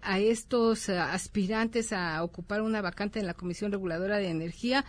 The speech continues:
pues por la fuerza. O son esos, son, o son esos.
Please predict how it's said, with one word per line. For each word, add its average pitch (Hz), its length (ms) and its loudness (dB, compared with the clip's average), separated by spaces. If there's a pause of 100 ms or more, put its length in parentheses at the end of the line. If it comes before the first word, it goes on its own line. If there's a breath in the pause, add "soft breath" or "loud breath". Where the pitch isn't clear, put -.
(300 loud breath)
pues 208 180 2
por 202 240 -2
la 180 140 2
fuerza. 196 400 -2 (280 loud breath)
O 208 120 0
son 311 180 2
esos, 320 240 -2
son, 214 240 0
o 190 140 -4
son 220 240 0
esos. 170 400 -6